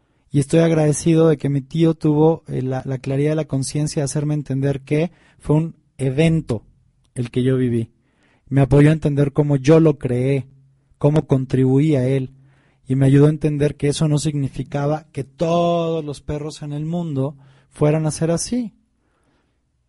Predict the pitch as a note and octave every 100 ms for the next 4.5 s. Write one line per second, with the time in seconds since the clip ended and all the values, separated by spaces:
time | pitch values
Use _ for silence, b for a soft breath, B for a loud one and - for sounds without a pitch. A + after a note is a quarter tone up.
0 | _ - E3 G#3 - F3+ E3 F3 D#3 D3+
1 | C#3+ D3 C#3 - C3 C#3+ C3+ D3+ G#3 G#3
2 | C#3+ C#3+ - _ _ _ _ - D3 D#3
3 | - F3 E3 D#3+ D#3+ D#3+ - E3 E3 D#3
4 | D#3+ D#3+ F#3 A3 -